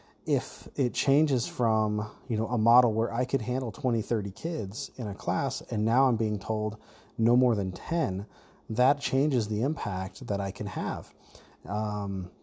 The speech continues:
not only just with the impact that I can have with the kids, but also with the parents that are sitting there in my classes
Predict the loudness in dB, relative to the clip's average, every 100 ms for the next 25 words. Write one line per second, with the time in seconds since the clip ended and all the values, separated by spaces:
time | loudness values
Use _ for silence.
0 | _ _ _ _ _ _ -12 2 6 6
1 | 4 2 -2 -2 -4 -4 -12 _ _ -18
2 | -10 -4 0 0 2 2 4 2 0 -4
3 | -6 -4 -2 -2 0 0 0 -2 -2 -4
4 | -4 -4 -6 -4 -2 -2 -2 0 2 4
5 | 4 2 0 -2 -4 -6 -6 -6 -4 -6
6 | -6